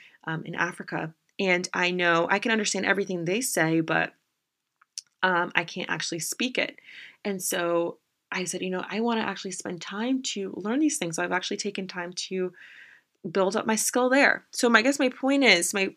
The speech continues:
long-winded point <laughs> is that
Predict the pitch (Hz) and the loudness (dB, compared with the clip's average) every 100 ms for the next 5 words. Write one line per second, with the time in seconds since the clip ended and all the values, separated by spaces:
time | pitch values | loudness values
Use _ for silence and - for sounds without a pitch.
0 | - 208 220 254 240 220 196 - 226 214 | -4 0 2 2 2 2 0 -2 0 2
1 | 180 170 180 - - - - - - - | 4 4 2 -2 -4 -10 -10 -10 -14 -8
2 | 185 185 175 | 0 2 2